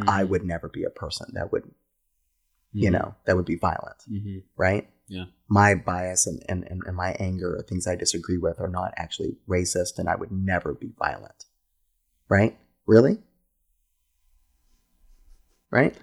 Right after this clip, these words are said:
Speaker 1: What are the lies we tell ourselves?
Speaker 2: Better take inventory.
Speaker 1: Yeah.
Speaker 2: Um,
Speaker 1: Sorry, y'all. We're way off script today.
Speaker 2: We are off script, man, and still melancholy. I feel like I just
Speaker 1: Mm-hmm.
Speaker 2: need to shake it off.
Speaker 1: I just
Speaker 2: I,
Speaker 1: got hot.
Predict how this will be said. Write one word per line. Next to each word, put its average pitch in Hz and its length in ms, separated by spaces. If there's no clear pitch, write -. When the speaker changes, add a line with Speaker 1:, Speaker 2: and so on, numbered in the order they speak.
Speaker 1:
What 147 140
are 165 40
the 165 120
lies 151 300
we 147 80
tell 131 200
ourselves? 95 520
Speaker 2:
Better 107 160
take 104 200
inventory. 95 760
Speaker 1:
Yeah. 135 300
Speaker 2:
Um, 95 680
Speaker 1:
Sorry, 104 280
y'all. 95 120
We're 120 120
way 110 200
off 95 160
script - 280
today. 98 300
Speaker 2:
We 104 40
are 104 240
off 90 200
script, - 300
man, 90 420
and 92 240
still 98 300
melancholy. 87 840
I 104 80
feel 117 140
like 101 80
I 95 40
just 92 80
Speaker 1:
Mm-hmm. 90 100
Speaker 2:
need 98 60
to 90 60
shake 92 320
it 87 60
off. 87 220
Speaker 1:
I 117 100
just 139 180
Speaker 2:
I, - 20
Speaker 1:
got 98 180
hot. 95 380